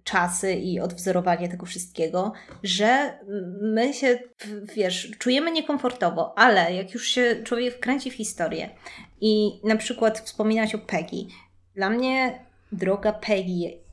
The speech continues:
je-, jaką ona przechodzi przez ten serial, jest absolutnie inspirująca i, i jest cudowna. I ty jesteś copywriterką, więc, więc myślę, że, że dla ciebie właśnie ten wątek akurat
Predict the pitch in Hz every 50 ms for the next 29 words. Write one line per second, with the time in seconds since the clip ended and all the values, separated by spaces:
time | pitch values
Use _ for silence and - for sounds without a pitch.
0 | - - - 202 175 - - 147 147 190 196 190 - 202 - 208 208 202 190 -
1 | - - 208 185 - 220 208 190 180 - 165 156 151 - - - 180 - - -
2 | 185 180 175 170 160 170 175 175 180 190 190 - - - 202 - - - 220 226
3 | 226 226 226 - 233 220 220 214 220 - 214 220 214 - - 214 202 190 190 180
4 | 180 185 185 185 - 190 185 185 180 180 - - 196 190 185 190 175 180 185 208
5 | 190 180 170 175 175 - - - - - - - - - 156 175 - 185 180 180
6 | 185 185 - - - - - 190 _ - 208 202 202 196 196 196 190 185 190 185
7 | - 220 196 190 185 185 185 185 185 - - - - 208 - - 185 180 180 180
8 | 180 180 175 180 - 196 180 185 190 190 - - - - - - - - 214 208
9 | 202 220 220 - - 247 269 277 226 220 220 233 214 214 202 190 233 233 233 226
10 | 226 220 - 240 240 254 247 247 - 247 240 233 240 233 226 220 220 214 214 190
11 | - 208 208 214 214 214 214 202 202 202 208 214 214 202 208 - 220 208 208 202
12 | 190 190 196 190 202 202 196 190 - - 208 196 196 202 180 - - - _ _
13 | - - 214 208 196 208 196 208 - 196 185 - 196 185 - 202 202 196 190 -
14 | - -